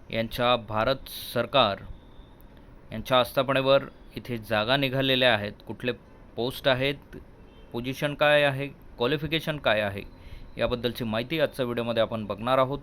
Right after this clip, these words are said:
तत्पूर्वी तुम्ही आमच्या चॅनलला नवीन असाल, अजूनही चॅनल सबस्क्राईब केलं नसेल, तर कृपया सबस्क्राईब करा. So, Government of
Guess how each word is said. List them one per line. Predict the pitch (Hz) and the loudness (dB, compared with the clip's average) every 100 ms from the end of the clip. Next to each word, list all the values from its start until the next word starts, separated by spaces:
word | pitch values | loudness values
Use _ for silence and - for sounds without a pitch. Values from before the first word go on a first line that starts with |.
| - | -4
तत्पूर्वी | 123 - 127 135 131 | -4 -4 -8 -8 -8
तुम्ही | 117 113 147 | -8 -4 0
आमच्या | 139 127 139 120 | 0 -2 -6 -2
चॅनलला | 123 123 123 | -2 0 0
नवीन | 120 101 123 123 | 0 -2 -2 -2
असाल, | 113 117 120 | 0 0 0
अजूनही | 107 117 120 113 | -2 -4 -6 -4
चॅनल | 107 101 107 | -4 -4 -6
सबस्क्राईब | - 104 - 139 139 - | -8 -10 -6 -2 -2 0
केलं | 117 107 | 0 -2
नसेल, | 92 90 92 - - - - - - | -4 -8 -10 -14 -18 -18 -18 -14 -2
तर | 117 - - | -2 -2 -6
कृपया | 110 117 107 | -4 0 0
सबस्क्राईब | 107 104 - 104 95 - | 0 -8 -8 -8 -6 -8
करा. | - - - - - - - - - - - - - - - - - | -10 -12 -18 -18 -20 -20 -20 -20 -18 -18 -20 -20 -20 -20 -20 -14 -10
So, | 131 117 | -8 -4
Government | 123 139 151 147 | 0 2 0 0
of | 147 | 0